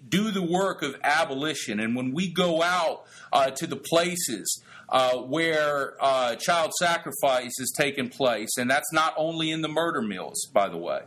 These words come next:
and when we go out to the places where the rising generation is being influenced by this idol of secular humanism,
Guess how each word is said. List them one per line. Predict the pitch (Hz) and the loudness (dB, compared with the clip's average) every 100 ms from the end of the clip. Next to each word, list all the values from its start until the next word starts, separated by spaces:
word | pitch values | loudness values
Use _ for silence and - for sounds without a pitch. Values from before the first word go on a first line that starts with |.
| - - - - | -14 -16 -10 -2
and | 127 | 0
when | 151 165 | 0 0
we | 190 | 2
go | 190 190 | 2 4
out | 185 180 | 2 0
to | 170 | -4
the | 165 | -4
places | 180 185 180 156 139 | 0 0 0 -6 -2
where | 151 | -2
the | 147 | 0
rising | 143 156 170 170 160 | 2 2 2 -2 -4
generation | 151 147 143 135 131 139 | 0 0 0 -2 -2 -4
is | 127 | -2
being | 143 139 | 0 0
influenced | 143 143 151 143 139 - | -2 -4 -4 -2 -2 0
by | 135 | 0
this | 131 117 | 0 0
idol | 139 143 135 | 0 0 -6
of | - | -2
secular | 156 139 143 117 113 | 0 0 0 -4 -2
humanism, | 143 156 123 98 - - | -2 -2 -4 -4 -10 -14